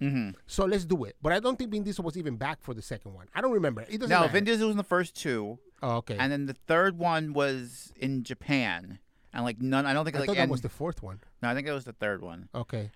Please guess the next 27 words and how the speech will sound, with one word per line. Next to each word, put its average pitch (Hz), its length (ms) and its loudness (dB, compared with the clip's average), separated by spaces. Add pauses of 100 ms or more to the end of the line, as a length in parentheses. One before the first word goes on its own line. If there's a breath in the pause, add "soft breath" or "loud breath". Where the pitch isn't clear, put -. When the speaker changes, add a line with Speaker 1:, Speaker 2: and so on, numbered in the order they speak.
Speaker 1:
And 127 180 0
none 147 140 6
of 160 120 0
the, 127 260 2
the 131 120 -2
regular 120 540 2 (240)
crew 123 260 -4
was 107 180 -2
in 117 140 -2
it. 90 320 -12
Speaker 2:
Okay. 107 320 -4 (100)
Speaker 1:
And 123 160 2
I 135 80 2
think 143 120 -2
in 143 80 -4
the 123 80 -4
fourth 196 420 4
one, 117 220 0
they 117 80 -2
combined 127 560 2
the 104 80 -4
two. - 260 -10
They 104 80 -8
got 113 220 -6
the 117 80 -2
Japan 135 500 -4
people 127 600 -2